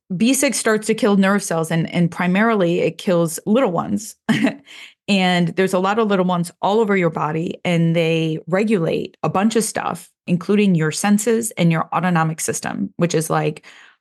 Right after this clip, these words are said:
the automatic things that your body does. One of those things is, uh, regulate how much blood your body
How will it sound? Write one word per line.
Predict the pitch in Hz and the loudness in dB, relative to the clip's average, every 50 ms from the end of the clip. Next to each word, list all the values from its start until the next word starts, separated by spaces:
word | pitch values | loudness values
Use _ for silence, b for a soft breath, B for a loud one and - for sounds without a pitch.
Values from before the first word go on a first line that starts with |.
| _ _ _ _ _ _ - | _ _ _ _ _ _ -4
the | - - - 170 | -4 0 2 2
automatic | 180 180 170 160 160 160 156 - | 2 4 4 2 2 0 -2 -2
things | - 165 156 151 - | -2 0 0 0 0
that | - - | -2 -2
your | - 156 143 | -2 -2 -2
body | 151 151 143 - 135 139 - | -2 -2 -4 -4 -6 -6 -2
does. | - 135 - - - - - - - _ b b b b b b b b b b b b b b b | -2 -2 -2 -4 -8 -10 -10 -14 -16 _ b b b b b b b b b b b b b b b
One | b 208 226 262 | b 2 2 4
of | 320 285 | 2 2
those | 202 190 196 - | 0 0 0 2
things | 170 165 156 160 | 2 2 2 2
is, | 175 165 151 - - - - - - - | 2 2 2 0 -4 -6 -10 -12 -6 -4
uh, | 165 156 151 151 151 151 151 | -2 0 0 0 0 -2 -2
regulate | 165 175 175 190 180 185 175 165 | 0 0 0 2 2 2 0 2
how | 180 | 0
much | 185 185 170 - - | 0 0 0 -4 -4
blood | - 160 170 226 208 | -2 0 0 2 0
your | 175 - | 0 -2
body | - - - - - - | -4 -6 -8 -8 -10 -12